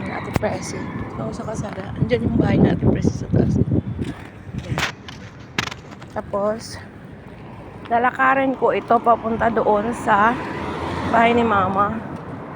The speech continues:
Yung nanay ng amo ko. Ayan.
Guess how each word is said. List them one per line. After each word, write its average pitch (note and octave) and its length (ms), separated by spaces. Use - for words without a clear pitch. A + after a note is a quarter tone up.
Yung A#3+ 160
nanay A#3 320
ng A3+ 160
amo A3 380
ko. G3 160
Ayan. F3 400